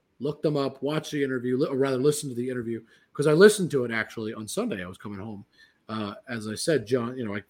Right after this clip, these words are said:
I called John in the car. He was telling me all the stuff. I said, "All right, I'm gonna go listen to it." Listen to it. It was a great interview. Absolutely phenomenal. It was really cool.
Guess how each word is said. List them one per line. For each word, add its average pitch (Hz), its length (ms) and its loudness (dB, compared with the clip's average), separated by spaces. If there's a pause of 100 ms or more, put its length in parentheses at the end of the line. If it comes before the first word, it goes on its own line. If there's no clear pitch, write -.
I 120 60 -6
called 120 260 -6
John 113 160 -2
in 104 60 -4
the 107 60 -8
car. 202 300 6
He 135 60 8
was 117 100 0
telling 127 200 -4
me 117 80 -4
all 110 80 -6
the 107 40 -6
stuff. 180 300 -2 (360)
I 117 60 -6
said, 135 160 -6
"All 165 80 4
right, 202 120 8
I'm 160 60 6
gonna 165 120 4
go 160 100 6
listen 175 280 2
to 113 40 -2
it." 110 60 -4
Listen 147 240 0
to 113 80 -6
it. 98 60 -6
It - 60 -14
was 117 100 -20
a - 20 -20
great 151 240 8
interview. 98 320 0 (180)
Absolutely 127 640 -2 (360)
phenomenal. 139 440 2
It 123 40 2
was 107 140 -6
really 160 360 8
cool. 139 420 6